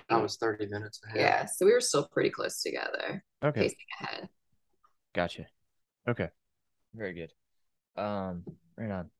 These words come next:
Speaker 3: And, uh, so down Rat Jaw, feeling okay.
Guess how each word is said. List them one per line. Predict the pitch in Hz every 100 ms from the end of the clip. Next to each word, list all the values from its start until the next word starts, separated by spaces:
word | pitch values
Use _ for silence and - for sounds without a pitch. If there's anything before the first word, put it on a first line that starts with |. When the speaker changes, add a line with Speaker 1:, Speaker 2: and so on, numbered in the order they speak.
| _ _ _ _ _ _ _ -
Speaker 3:
And, | 107 107 95 -
uh, | 92
so | - 113 101 - _ _ - _ - -
down | 117 127 123
Rat | 123 120
Jaw, | 127 127 123 _ _ _ _ _
feeling | 123 127 120
okay. | 117 123 117 117